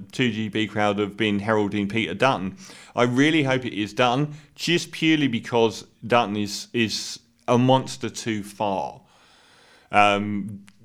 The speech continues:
if Scott Morrison and Peter Dutton are virtually identical or were ten years ago, look at their spouting on immigration policies. But as soon as, uh, Morrison realised that he could roll,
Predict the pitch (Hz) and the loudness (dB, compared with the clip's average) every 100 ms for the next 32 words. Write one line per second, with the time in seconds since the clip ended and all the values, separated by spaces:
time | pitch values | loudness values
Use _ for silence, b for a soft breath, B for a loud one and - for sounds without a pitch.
0 | - - 135 - - - - 233 233 196 | -14 0 0 0 -8 -12 -4 0 2 2
1 | 208 196 151 127 123 156 117 120 135 104 | 0 -2 -2 -4 -2 -4 -2 2 2 2
2 | 104 98 107 110 104 135 139 - 113 101 | -4 -2 0 2 2 0 0 -4 -4 -2
3 | 98 107 120 113 - 95 87 95 104 104 | -2 -2 -4 -4 -8 -8 -4 -2 2 2
4 | 101 104 95 95 101 98 98 80 64 - | 0 -4 -2 0 0 -2 -6 -8 -10 -18
5 | b b 160 160 135 131 127 120 117 - | b b 0 0 0 2 4 4 2 -4
6 | - - _ _ - - - 131 127 127 | -20 -20 _ _ -16 -10 0 2 2 -2
7 | 110 104 104 95 113 101 110 117 - 98 | -2 0 -2 0 -2 0 0 -2 -4 -6
8 | 92 92 87 73 67 - B B B B | -4 -4 -4 -8 -10 -14 B B B B
9 | 131 127 127 - 190 180 135 - - _ | 2 4 0 0 0 0 -2 -8 -16 _
10 | _ _ _ _ _ _ - 117 117 143 | _ _ _ _ _ _ 2 4 6 4
11 | 143 131 117 117 - 120 127 180 160 113 | 4 0 -2 -4 -8 -2 2 4 4 2
12 | - 123 117 101 107 143 127 110 | -2 -6 -4 -2 2 4 4 -2